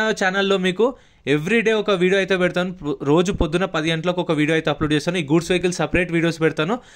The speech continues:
లారీలై, కార్లై, బైక్స్వి సపరేట్ సపరేట్ వీడియోస్ ఉన్నాయి. ఇప్పుడు ఆప్షన్ టైమ్లో చెప్పాను కదా ఇందాక, so మనం ట్వంటీ థౌజండ్ వన్ ట్వంటీ కట్టి వెళ్తాం కదా, రిసిప్ట్ గ-, ఇస్తారు, రిసిప్ట్ ఇస్తారు మనకు, బుక్‌లెట్ ఇస్తారు. So ఆ బుక్‌లెట్ తీసుకోవాలి,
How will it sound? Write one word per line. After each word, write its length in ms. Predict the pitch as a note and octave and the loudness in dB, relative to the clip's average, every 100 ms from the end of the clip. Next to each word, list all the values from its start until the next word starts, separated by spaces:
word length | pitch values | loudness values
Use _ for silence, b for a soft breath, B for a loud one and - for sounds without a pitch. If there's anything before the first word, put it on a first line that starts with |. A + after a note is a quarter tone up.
| B B | B B
లారీలై, 460 | B2+ C3 E3 F#3 F3+ | -2 0 0 0 0
కార్లై, 460 | - D3 D#3 F3 F3 | 0 0 0 0 -2
బైక్స్వి 400 | C#3+ D#3 - F3 | -2 -2 -2 -2
సపరేట్ 340 | D#3+ D3+ E3 | -2 -2 -2
సపరేట్ 340 | E3+ D#3 E3 | -2 -2 -2
వీడియోస్ 300 | D3 D#3 D#3 | 0 0 -2
ఉన్నాయి. 200 | D3+ G3+ A#3+ B B B | -4 -6 -8 B B B
ఇప్పుడు 180 | D3 | 0
ఆప్షన్ 280 | D#3+ D#3+ G#3 | 0 0 -2
టైమ్లో 300 | G#3+ G3 G#3+ - B B B | 0 2 0 -2 B B B
చెప్పాను 280 | F3+ A3 A3 | -4 -2 0
కదా 120 | G#3 | 2
ఇందాక, 360 | F#3+ F#3+ G3 A3 D#4 - b | 2 0 0 -2 -4 -8 b
so 100 | - | -4
మనం 220 | F3 F3+ | -2 0
ట్వంటీ 240 | F3+ F3+ F3+ | 2 2 2
థౌజండ్ 320 | G3+ G3 G3 | 0 0 -2
వన్ 120 | F#3 | -2
ట్వంటీ 260 | F3+ F3+ F#3 | 0 0 0
కట్టి 200 | F3 F#3+ | 0 2
వెళ్తాం 340 | F3+ E3 F3 | 0 2 0
కదా, 160 | D#3+ C#3 | 0 0
రిసిప్ట్ 400 | C#3 C3+ F3 E3 | 0 -2 -4 -2
గ-, 320 | D3+ - C#3+ | -2 -4 -4
ఇస్తారు, 420 | D3+ - D#3 C3 C3 | -6 -2 0 0 -2
రిసిప్ట్ 320 | C#3+ F#3+ F#3 | -2 0 0
ఇస్తారు 280 | F#3 G3+ G#3 | -2 -2 -2
మనకు, 440 | G3 F#3 G3+ C#4 - C#3+ | 0 -2 -2 -4 -6 -4
బుక్‌లెట్ 340 | E3+ G3 F#3 | 0 2 0
ఇస్తారు. 300 | F3 D#3 A2+ - b b b | 0 -2 -2 -8 b b b
So 60 | D#3+ | -4
ఆ 60 | |
బుక్‌లెట్ 340 | D3 D3+ F#3+ F3+ | 0 0 0 0
తీసుకోవాలి, 580 | F#3 F3+ F3 E3+ A3+ | -2 -2 -2 0 -2